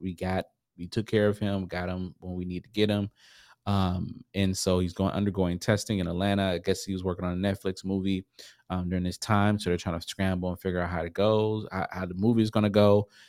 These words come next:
So, um, it sounds like his health is getting back on the up. Um, but there have been speculation that it possibly could have been a stroke.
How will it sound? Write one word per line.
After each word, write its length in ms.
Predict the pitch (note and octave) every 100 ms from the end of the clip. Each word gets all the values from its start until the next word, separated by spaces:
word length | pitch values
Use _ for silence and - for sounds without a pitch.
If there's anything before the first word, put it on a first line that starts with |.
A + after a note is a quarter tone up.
| _
So, 520 | - A#2 G#2+ G2+ F#2+ - -
um, 720 | G#2 G#2 G2 F#2+ F#2 F2+ E2+
it 60 | D2
sounds 220 | C#3 C#3+
like 200 | C3 B2 - _ _ _ _ _ _ _ _ A2+
his 180 | G#2+ C3
health 200 | A2+ A#2
is 120 | G#2+
getting 300 | G#2 G#2+ G2+
back 240 | F#2 F2+ - -
on 140 | F#2+
the 160 | F2+ -
up. 320 | A#2+ - - - _ _ _ _ -
Um, 580 | G2+ G2+ F#2+ F2+ E2+ D2+
but 160 | A2 G2+
there 180 | A2 A2
have 140 | G#2+
been 80 | G#2
speculation 500 | G2 G#2 G2 G2 F#2+ -
that 140 | F2+
it 120 | F2 -
possibly 360 | F#2 - F2+
could 120 | - F2
have 60 |
been 140 | E2+ E2+
a 40 |
stroke. 340 | - G#2+ -